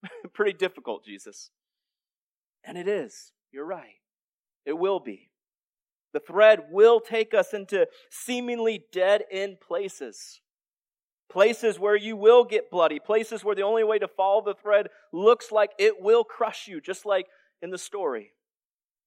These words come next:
But even there, in those places, we're called to trust Jesus, to not turn back or give up. We're called to trust as David trusts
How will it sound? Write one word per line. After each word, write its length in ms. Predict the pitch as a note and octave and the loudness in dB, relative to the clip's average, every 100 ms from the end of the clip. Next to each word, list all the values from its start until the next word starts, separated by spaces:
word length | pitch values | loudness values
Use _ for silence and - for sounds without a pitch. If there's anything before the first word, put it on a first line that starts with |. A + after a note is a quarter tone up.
| _ _ _ _ _ _ _ _ - | _ _ _ _ _ _ _ _ -8
But 160 | E3 | -6
even 360 | G3 A3 A3 G3 | -8 -6 -6 -4
there, 200 | F#3+ F3+ | -4 -4
in 240 | E3+ F3+ | -4 -8
those 220 | F#3 F3+ | -6 -8
places, 440 | - E3 E3 C#3+ C3 | -8 -8 -8 -10 -20
we're 80 | C#3+ | -20
called 380 | - D3+ C#3+ B2 | -10 -10 -10 -14
to 100 | - | -20
trust 500 | A#2+ - C#3 A2+ - _ _ _ _ _ _ _ | -20 -12 -12 -12 -18 _ _ _ _ _ _ _
Jesus, 720 | C#3 A#2 F#2+ - - - _ _ _ _ _ | -16 -16 -18 -20 -20 -20 _ _ _ _ _
to 80 | D#3+ | -4
not 320 | D#3+ F3+ F3+ | 0 0 -2
turn 220 | G3 E3 | -8 -4
back 340 | D#3 D3 C#3 | 0 0 -2
or 60 | C#3+ | -12
give 220 | - D#3+ C#3+ | -8 -6 -6
up. 240 | A#2+ - _ _ _ _ _ | -10 -12 _ _ _ _ _
We're 120 | D3+ | -6
called 320 | D#3 F#3 G3 F#3+ | 2 6 6 4
to 80 | |
trust 440 | E3+ - G3 F3+ - | -6 0 2 2 -4
as 120 | D3+ | -10
David 420 | - F3 F#3+ E3+ | -4 -2 -2 -4
trusts 440 | - - F3 - | -4 -2 -2 -4